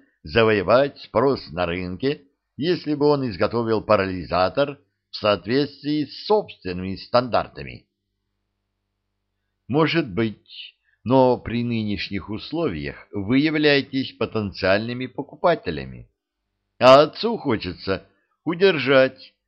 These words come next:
качество продукции на вашем уровне или даже превзойти этот уровень. Одним из принципов успешной торговли является обладание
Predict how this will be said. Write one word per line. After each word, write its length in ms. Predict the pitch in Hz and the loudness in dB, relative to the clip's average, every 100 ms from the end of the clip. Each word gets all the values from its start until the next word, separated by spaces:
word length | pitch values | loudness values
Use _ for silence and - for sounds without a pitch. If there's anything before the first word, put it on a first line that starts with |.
| _ | _
качество 560 | - 123 110 113 - 120 | 2 2 2 -8 -4 -4
продукции 640 | 135 160 190 196 - 90 82 | -2 -4 -2 -6 -8 -8 -4
на 160 | 113 | -4
вашем 640 | 131 98 95 87 95 95 95 | 0 2 2 0 -6 -10 -6
уровне 760 | 95 90 85 87 90 92 92 _ _ _ 104 | -4 -2 -2 -4 -6 -12 -16 _ _ _ -4
или 220 | 143 175 | -2 0
даже 360 | 156 151 147 | 2 2 0
превзойти 840 | 143 143 135 117 160 156 - 85 87 | -2 -2 -2 -4 -4 -4 -8 -8 -4
этот 360 | 87 95 87 | -4 -6 -8
уровень. 640 | 92 92 92 95 98 104 - _ _ _ _ _ _ _ _ _ | -8 -4 -4 -4 -6 -12 -16 _ _ _ _ _ _ _ _ _
Одним 520 | 101 117 156 180 170 | -2 -2 -2 -2 -2
из 120 | 151 | -6
принципов 640 | - 139 156 143 127 127 120 | -2 -2 -2 -6 -8 -8 -8
успешной 640 | 120 - 131 131 98 104 | -12 -4 -2 -2 -2 -8
торговли 800 | 90 95 95 135 139 90 64 57 _ _ _ _ _ _ - | -4 -4 -2 -2 -2 -4 -10 -14 _ _ _ _ _ _ -6
является 760 | 92 120 160 156 143 - 139 | 0 4 4 4 2 -2 0
обладание 880 | 104 101 104 104 139 135 127 123 | 0 2 0 2 2 0 -2 -6